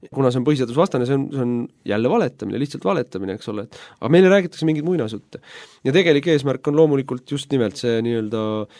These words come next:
üks ühtne, tsentraliseeritud, kus on personalipoliitika, õpetuse sisu ja loomulikult investeeringud, ehk siis rahakraanid on siis nii-öelda ministri käes või poliitikute käes,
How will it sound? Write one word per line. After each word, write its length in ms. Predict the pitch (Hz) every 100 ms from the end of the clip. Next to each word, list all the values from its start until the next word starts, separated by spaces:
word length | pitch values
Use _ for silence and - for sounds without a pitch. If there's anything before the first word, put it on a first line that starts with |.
| - - 131
üks 240 | 170 - -
ühtne, 380 | 170 - - 123 120 - _
tsentraliseeritud, 1000 | - 139 127 117 117 175 165 139 127 120
kus 160 | 117 - 117
on 160 | 104
personalipoliitika, 1160 | 104 180 165 143 139 135 135 131 127 117 - 113 107
õpetuse 540 | 123 156 120 - 110 107
sisu 380 | 208 214 147 123 - - _
ja 160 | - 117
loomulikult 500 | 151 143 113 107 104
investeeringud, 760 | 117 101 - 170 143 117 104 104
ehk 100 | 107
siis 140 | 104 131
rahakraanid 720 | 180 160 120 127 127 117 107
on 160 | 104
siis 220 | 104 101 - - 107 - - _ -
nii-öelda 520 | 110 110 101 92 92 139
ministri 520 | 104 123 131 - -
käes 280 | 113 165 131
või 80 | 107
poliitikute 540 | 113 120 120 107 - 113
käes, 280 | 165 127